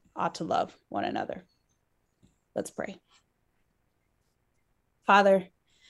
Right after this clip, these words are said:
we are thankful, um, for the blessing of rest, for the blessing of your love that is showered upon us each and every day. And Father, as we seek to know you more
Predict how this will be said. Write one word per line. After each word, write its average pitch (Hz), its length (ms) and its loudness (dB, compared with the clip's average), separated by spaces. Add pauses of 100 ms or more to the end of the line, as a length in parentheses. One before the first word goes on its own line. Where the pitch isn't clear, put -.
(420)
we 202 320 4
are 190 240 6
thankful, 196 720 2 (460)
um, 180 300 -12 (1300)
for 196 440 6 (200)
the 196 80 2
blessing 214 640 4 (380)
of 185 200 0
rest, 220 540 6
for 185 220 4
the 180 100 0
blessing 196 480 2
of 175 260 -2
your 180 160 0
love 208 400 6
that 175 160 2
is 180 280 -4 (480)
showered 196 480 8
upon 190 400 2
us 185 320 2 (200)
each 208 280 0
and 180 180 2
every 180 220 4
day. 196 400 6 (800)
And 175 320 0
Father, 208 400 8
as 180 360 4
we 185 460 -2
seek 240 400 2
to 202 120 0
know 208 240 8
you 214 320 6
more 233 460 6